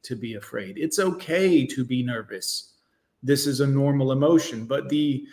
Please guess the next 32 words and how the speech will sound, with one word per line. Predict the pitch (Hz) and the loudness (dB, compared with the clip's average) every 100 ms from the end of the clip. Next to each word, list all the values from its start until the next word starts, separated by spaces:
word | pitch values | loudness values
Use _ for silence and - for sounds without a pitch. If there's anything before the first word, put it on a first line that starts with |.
| - _ - | -20 _ -6
controlled | 156 143 143 165 175 180 165 151 - | -2 -2 0 2 4 6 4 4 -2
stress | - - 160 160 | -8 -4 -2 0
environment | 156 135 139 151 139 131 - | 0 0 2 2 2 -2 -8
that | - | -8
he's | 135 | -8
putting | - 165 160 143 | -2 0 2 2
this | 127 - | -2 -2
young | 135 127 | -2 0
man | 147 190 | 0 0
in | 147 131 | 2 2
right | 123 123 | 0 0
now | 131 127 123 | -2 -2 -4
is | 123 - | -8 -6
actually | 151 185 - 254 220 151 | -6 -6 -4 -2 -2 -2
helping | 139 170 - 131 110 | 0 -2 0 -6 -6
him. | 113 98 82 _ _ _ _ _ _ - | -10 -14 -16 _ _ _ _ _ _ -10
Learn | 123 156 165 135 113 113 | 0 2 2 0 -2 -8
that | 131 123 | -8 -6
life | 123 143 143 | -2 -2 0
will | 165 175 165 | 0 2 -2
have | - 165 175 151 | -4 -4 -4 -2
moments | 147 170 151 127 - - | -2 -2 -2 -4 -6 -2
where | 131 | 0
you | 131 131 | 0 -2
are | 127 139 | -4 -6
scared, | - - 135 120 107 | -6 -4 -2 -2 -2
you | 120 131 | -4 0
are | 139 139 | 2 2
nervous, | 139 135 110 107 - - _ _ | 2 0 0 -6 -8 -16 _ _
you | 123 143 143 | 2 4 4
are | 143 139 131 | 4 4 4
afraid, | 131 - 147 147 139 110 98 | 0 2 6 6 6 2 -4